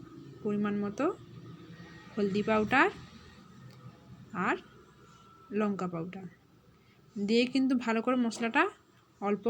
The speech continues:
আঁচে ভালো করে কষিয়ে নিতে হবে। কষানো হয়ে আসলে তারপরে এখানে কিন্তু গরম জলটা দিলে ভালো হয়। গরম জল দিয়ে দিচ্ছি, যে যেরকম গ্রেভি খেতে চাও সেরকম অনুযায়ী দেখে জলটা দেবে। আর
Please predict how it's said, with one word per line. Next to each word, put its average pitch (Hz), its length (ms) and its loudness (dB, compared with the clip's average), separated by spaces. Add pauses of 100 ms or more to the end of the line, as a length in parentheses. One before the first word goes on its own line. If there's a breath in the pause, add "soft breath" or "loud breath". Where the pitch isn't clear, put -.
(120)
আঁচে 220 180 -2
ভালো 214 200 0
করে 233 180 2
কষিয়ে 226 300 0
নিতে 240 180 -2
হবে। 262 200 4 (100)
কষানো 233 320 0
হয়ে 220 260 0
আসলে 226 320 2 (840 loud breath)
তারপরে 202 360 -2 (220)
এখানে 233 200 -2
কিন্তু 247 160 4 (100)
গরম 214 260 6
জলটা 240 300 6
দিলে 254 200 4
ভালো 240 300 6
হয়। 320 200 8 (640 loud breath)
গরম 208 340 4
জল 240 180 4
দিয়ে 240 160 6
দিচ্ছি, 254 280 4
যে 247 100 2
যেরকম 220 440 4
গ্রেভি 226 240 4
খেতে 247 240 0
চাও 269 200 4
সেরকম 233 360 0 (180)
অনুযায়ী 226 300 6
দেখে 233 180 2
জলটা 226 340 4
দেবে। 247 260 6 (1200 loud breath)
আর 294 100 2